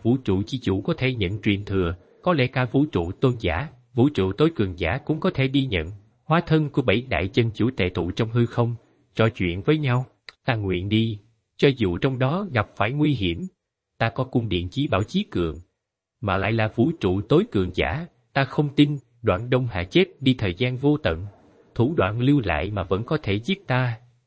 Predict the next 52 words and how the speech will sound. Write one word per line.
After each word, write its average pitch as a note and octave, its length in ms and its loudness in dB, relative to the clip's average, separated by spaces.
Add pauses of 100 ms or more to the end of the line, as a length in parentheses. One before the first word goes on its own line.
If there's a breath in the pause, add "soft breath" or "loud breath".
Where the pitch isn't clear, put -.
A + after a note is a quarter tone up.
(200)
Chân F3+ 220 6
chủ D3+ 200 2
thứ F#3 180 0
bảy G#2 220 2
mở A2 220 0
lời, F2 340 0 (420)
"Ta C#3+ 420 2
và G2+ 100 2
lão G2 200 -2
thất F#3 180 -2 (120)
cùng G2+ 220 0
đi." C3 300 0 (340)
Đệ A2 200 4
nhất G3+ 240 0
chân F3 280 4
chủ A2+ 300 0
từ A2+ 100 4
từ A2+ 300 0
gật G#2 240 -2
đầu, G#2 300 0 (340)
"Đệ G2+ 200 2
nhất G3 280 2
chân D#3 220 4
chủ, G#2+ 340 0 (160)
sư F3 300 2
phụ, F#2+ 420 -2 (300)
đệ G#2 160 2
nhất G#3+ 260 0
chân D3 240 2
chủ, D#3 320 -2 (280)
ngày G#2 160 0
sau B2+ 260 -2
đi C#3+ 160 0
được." F#2 360 -2 (420)
Cho E3 220 4
dù G#2+ 160 4
lần G2+ 220 0
này A#2+ 140 2
thất - 260 -6
bại, F#2+ 280 0 (200)
xông D3 240 -2
vào G2+ 200 0
luân C3+ 180 2
hồi A2+ 200 2
chủ B2 160 -2
yếu C#3+ 220 2
nhất A3+ 300 -6
vẫn A#2 180 0
phải B2+ 180 0
dựa F2 300 0
vào F#2+ 160 -2
ngài. D2+ 280 -4